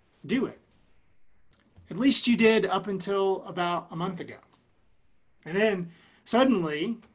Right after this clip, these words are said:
our whole lives got turned upside down, didn't they? A, a lot of our daily habits and routines got totally screwed up by the Rona,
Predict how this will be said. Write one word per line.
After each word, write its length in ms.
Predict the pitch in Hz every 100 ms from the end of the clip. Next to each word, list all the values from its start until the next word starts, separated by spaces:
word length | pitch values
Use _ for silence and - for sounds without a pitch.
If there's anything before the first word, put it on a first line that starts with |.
| _ _ _ -
our 140 | 156
whole 240 | 180 208 208
lives 300 | 208 190 202
got 160 | 180
turned 200 | 202 185
upside 340 | 175 185 175 170
down, 280 | 180 120
didn't 200 | 117 117
they? 840 | 107 _ _ _ - - - - 160
A, 140 | 156
a 20 | 165
lot 200 | 196 202
of 40 |
our 180 | 180 - - -
daily 380 | 180 196 202 190
habits 480 | 175 180 175 175 170
and 140 | 160
routines 500 | 151 - 190 170 139
got 340 | 160 156 -
totally 380 | - 196 196 180
screwed 320 | 175 175 175
up 300 | 180 170 - _ _ - - - -
by 140 | 147 156
the 80 |
Rona, 400 | 147 170 170 110